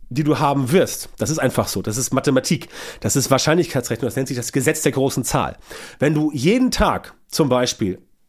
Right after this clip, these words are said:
nehmen wir mal, dass du jeden Tag einen Reel veröffentlichst bei Instagram, jeden Tag, dann hast du dreihundertfünfundsechzig Reels produziert pro Jahr, wenn du es auf einen Monat runterbrichst, circa dreißig Reels pro Tag, äh, pro Monat, sorry,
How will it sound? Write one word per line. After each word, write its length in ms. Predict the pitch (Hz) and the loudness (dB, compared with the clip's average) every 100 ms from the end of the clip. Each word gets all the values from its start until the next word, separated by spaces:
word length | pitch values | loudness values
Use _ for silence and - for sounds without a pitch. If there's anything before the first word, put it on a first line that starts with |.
| - | 0
nehmen 140 | 185 | 2
wir 60 | 208 | 4
mal, 200 | 196 196 | 2 0
dass 180 | 151 - | -4 -2
du 100 | 139 | 0
jeden 300 | 143 214 220 | 2 2 0
Tag 280 | 165 165 | 0 0
einen 320 | 156 160 160 151 | 2 2 4 4
Reel 220 | 208 233 | 4 2
veröffentlichst 640 | - 127 117 101 - - - - - | 0 -2 -4 -8 -8 -16 -20 -20 -4
bei 140 | 151 151 | 0 2
Instagram, 480 | 170 - - - - _ _ _ _ _ | 0 0 0 -2 -10 _ _ _ _ _
jeden 200 | 139 160 | 0 0
Tag, 320 | 156 90 - _ - - - - _ _ | 0 -8 -10 _ -20 -20 -20 -20 _ _
dann 160 | - 104 | -4 0
hast 180 | 156 - | 0 2
du 320 | 214 254 - _ _ _ _ _ _ - | 2 2 -6 _ _ _ _ _ _ -8
dreihundertfünfundsechzig 800 | 107 143 151 151 135 139 - 135 | 0 2 2 2 2 0 0 2
Reels 180 | 151 165 | 0 0
produziert 420 | 156 143 - 160 | -2 -2 0 -2
pro 180 | - 123 | 0 2
Jahr, 220 | 120 196 | 2 0
wenn 100 | 240 | -2
du 60 | 143 | -6
es 80 | 117 | -4
auf 100 | 117 | -4
einen 100 | 127 | -2
Monat 160 | 165 | 0
runterbrichst, 500 | 156 156 - 143 - _ - | 2 0 0 -4 -4 _ -2
circa 440 | 147 147 135 139 - | 0 2 0 -2 -8
dreißig 420 | 101 113 - 123 | -2 -2 0 -2
Reels 240 | 127 123 - | 0 0 -2
pro 160 | - | -2
Tag, 380 | 104 123 254 - - - - - - | 0 2 0 -4 -20 -20 -18 -20 -6
äh, 140 | - 110 | -4 -2
pro 160 | - | 2
Monat, 300 | 127 160 190 | 4 4 2
sorry, 380 | - 139 196 | 2 2 4